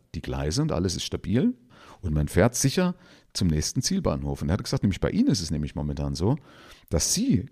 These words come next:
Gleis für Gleis erst vor den Zug legen. Also die sitzen im Zug, relativ angespannt,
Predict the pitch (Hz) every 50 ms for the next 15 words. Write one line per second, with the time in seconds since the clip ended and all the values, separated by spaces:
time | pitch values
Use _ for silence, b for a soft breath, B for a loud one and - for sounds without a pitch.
0 | _ - - 92 120 160 226 277 277 - - - - 175 - - 160 196 240 269
1 | 214 147 - - - 82 69 - - - - 78 71 65 71 71 - - - 85
2 | 76 - - 69 73 69 69 82 - - 76 82 80 - - 160 - - - 101
3 | 92 - - - 220 262 277 - - _ _ - 65 - - 65 - - - 127
4 | 151 175 160 - - 151 160 165 -